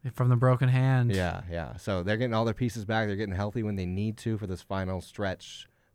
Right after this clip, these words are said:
Speaker 2: playoff seeding. You know, I think they're pretty, pretty, you know, guaranteed to make,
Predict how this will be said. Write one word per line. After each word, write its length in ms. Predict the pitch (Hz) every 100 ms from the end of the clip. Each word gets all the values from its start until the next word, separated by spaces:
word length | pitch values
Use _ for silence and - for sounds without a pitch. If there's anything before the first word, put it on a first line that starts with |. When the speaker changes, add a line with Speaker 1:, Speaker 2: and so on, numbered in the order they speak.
| -
Speaker 2:
playoff 260 | 101 95
seeding. 580 | - - 104 101 104 110
You 100 | 110
know, 140 | 98 101
I 100 | 101
think 140 | 104
they're 100 | 95
pretty, 320 | 87 107 92 87 - - -
pretty, 380 | 127 117 95 87 - - - - - - - - - - - -
you 100 | 92
know, 240 | 80 80 92 - - - _ _ -
guaranteed 420 | 101 87 82 92
to 60 |
make, 140 | 82